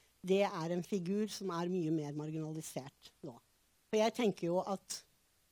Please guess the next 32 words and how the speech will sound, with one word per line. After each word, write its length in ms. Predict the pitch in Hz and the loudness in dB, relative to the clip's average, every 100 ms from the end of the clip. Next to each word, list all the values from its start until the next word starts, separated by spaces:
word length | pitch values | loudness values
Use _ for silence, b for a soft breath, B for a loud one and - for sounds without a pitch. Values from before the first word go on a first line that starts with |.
| _ _ _ _ _ _ - 302 - | _ _ _ _ _ _ -14 -8 2
unge 300 | 269 202 202 | 4 6 6
gutter 440 | 214 220 - 247 277 - _ _ - | 4 2 4 2 2 -6 _ _ -4
kan 180 | 226 220 | 0 2
bruke 580 | 208 247 165 - - 208 208 | 2 0 0 -2 0 0 0
kriminalitet 640 | - 208 208 202 233 254 - | 0 4 4 2 0 0 -4
som 200 | - 208 | -2 2
en 100 | 202 | 4
ressurs 460 | 196 202 - 196 - - | 4 2 0 0 -2 -2
for 140 | 190 | 0
å 60 | 196 | 2
gjøre 320 | 190 143 143 | 2 2 -2
maskulinitet. 600 | 143 - 147 156 143 131 _ _ _ _ _ _ _ _ _ | -4 -6 -6 -6 -6 -12 _ _ _ _ _ _ _ _ _
Sånn 120 | 214 208 | 2 4
at 80 | 214 | 2
det 140 | 196 202 | 4 2
å 120 | 220 | 2
ta 260 | - 214 190 | 0 4 4
i 140 | 226 214 | 2 0
bruk 340 | 180 196 208 | 2 0 -2
et 120 | 202 196 | -4 -4
repertoar 640 | 196 220 233 214 240 311 - b b _ - | 0 0 4 4 4 2 -2 b b _ -4
som 240 | - 202 190 - | 0 0 0 0
kan 160 | 208 208 | 0 0
iscenesette 760 | - 190 156 151 - 165 180 | 0 0 0 -2 -4 -4 0
deg 220 | 175 226 240 | 2 2 2
for 120 | 226 | 2
noen 280 | 226 170 165 | 4 4 2
som, 180 | 202 190 | 2 0
en 400 | 185 - 196 196 | -2 -4 0 0
som 140 | 185 214 | 0 0
er 120 | 165 | 2
notekar. 520 | 190 180 180 208 202 | 2 2 4 6 6